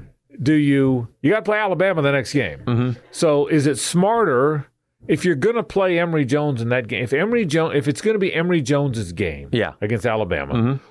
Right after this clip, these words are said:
Speaker 1: are you smarter to get him as many reps as you can 'cause it's the last dress rehearsal? Or if you decide you can't win with Emory Jones, which is now the narrative,
Speaker 2: Yes.
Speaker 1: do you then play Richardson a half so he's ready?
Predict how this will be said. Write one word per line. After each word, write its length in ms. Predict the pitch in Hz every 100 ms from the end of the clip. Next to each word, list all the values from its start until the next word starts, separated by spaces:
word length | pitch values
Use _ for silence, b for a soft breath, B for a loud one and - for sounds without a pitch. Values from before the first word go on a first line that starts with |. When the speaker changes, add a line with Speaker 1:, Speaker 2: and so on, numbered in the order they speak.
| B
Speaker 1:
are 100 | 139
you 180 | 143 147
smarter 540 | - - 156 170 180 151
to 80 |
get 200 | 147 156
him 120 | 147 139
as 160 | 107
many 240 | 127 147 151
reps 280 | 151 -
as 80 | 123
you 80 | 135
can 240 | 147 151
'cause 100 | 139
it's 120 | 135 -
the 80 |
last 280 | 117 135 123
dress 220 | 143 131
rehearsal? 500 | 131 135 143 180 170 b b b b
Or 200 | - 170
if 100 | 160
you 120 | 151 156
decide 440 | 143 175 160 135
you 100 | 151
can't 360 | - 160 151 131
win 260 | 165 254
with 160 | 254 165
Emory 320 | 135 117 113
Jones, 320 | 104 113 135
which 140 | 127 127
is 100 | 120
now 160 | 131 120
the 120 | 110
narrative, 520 | 147 190 98 104 110
Speaker 2:
Yes. 400 | 120 87 - - _ _ - 117
Speaker 1:
do 100 | 143
you 220 | 143 135
then 320 | 147 156 151
play 300 | - 143 143
Richardson 440 | 139 160 160 151 131
a 80 |
half 480 | 117 180 165 147 - - _ b
so 200 | - 139
he's 220 | 147 120
ready? 400 | 151 208 151 98